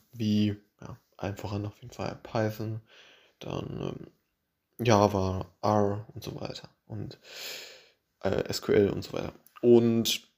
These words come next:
genau, auf jeden Fall sehr, sehr spannende Software, <laughs> die man auf jeden Fall als Data Engineer mal gehört haben sollte und mal mitgearbeitet haben sollte,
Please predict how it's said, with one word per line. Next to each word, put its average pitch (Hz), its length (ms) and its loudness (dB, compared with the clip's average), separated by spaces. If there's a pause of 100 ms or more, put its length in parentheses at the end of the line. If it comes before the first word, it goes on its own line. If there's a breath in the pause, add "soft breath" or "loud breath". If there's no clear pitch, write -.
(840)
genau, 127 460 6
auf - 140 -6
jeden 120 140 2
Fall 120 320 2 (500)
sehr, 113 380 4
sehr 98 240 -2
spannende - 360 -10
Software, - 320 -6
<laughs> - 0 -
die - 280 -2 (100)
man 117 100 -8
auf - 200 -8
jeden 110 120 -2
Fall 110 240 4 (280 loud breath)
als 104 240 -6
Data 110 220 4
Engineer 113 520 0 (100)
mal 98 200 -2
gehört 107 280 2
haben 113 140 0
sollte 117 400 4 (1160 loud breath)
und 101 340 -2
mal 98 380 2 (140)
mitgearbeitet 104 720 0
haben 104 200 -4
sollte, 107 440 -4